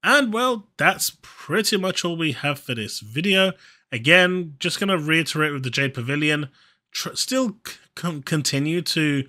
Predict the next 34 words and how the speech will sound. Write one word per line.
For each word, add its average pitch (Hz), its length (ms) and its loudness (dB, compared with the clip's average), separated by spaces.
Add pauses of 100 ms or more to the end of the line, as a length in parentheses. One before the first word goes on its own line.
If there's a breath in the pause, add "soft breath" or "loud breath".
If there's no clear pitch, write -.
(320 loud breath)
hand 147 300 4
in 139 120 2
the 127 80 -2
points, 147 420 -2
the 123 80 -10
daily 131 300 -2
logins, 147 560 -4
but 127 140 -10
just 147 240 -4
know 139 120 2
that 127 160 -2
it 139 100 -2
isn't 143 260 0
possible 127 420 -6
to 113 140 -10
get 113 180 -12
to - 120 -12
the 110 60 -10
maximum, 151 600 -6 (440 loud breath)
and 120 440 -2 (100)
they 123 240 0
are 113 220 -2
aware 104 320 -6
of 101 100 -12
it. 101 220 -12
So 117 160 -8
we'll 143 160 -2
find 135 260 0
out 127 160 -4
soon 113 360 -4 (500 soft breath)
what 120 180 -4
they're 117 160 -4
gonna 110 160 -6
do. 95 220 -12